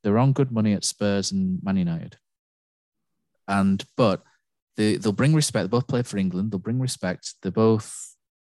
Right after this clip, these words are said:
astute thinkers, but they've neither really got championship experience from a coaching, managing point of view.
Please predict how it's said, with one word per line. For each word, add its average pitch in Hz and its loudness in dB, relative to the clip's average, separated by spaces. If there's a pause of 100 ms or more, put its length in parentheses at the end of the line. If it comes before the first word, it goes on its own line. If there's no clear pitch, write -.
(120)
astute - 0
thinkers, 98 -2 (840)
but 107 2 (360)
they've 101 -4
neither 120 2
really 107 0
got 95 -2 (120)
championship 101 -2 (340)
experience 98 2
from 95 0
a 90 0 (120)
coaching, 92 0 (100)
managing 90 -2
point 92 -4
of 87 -12
view. 92 0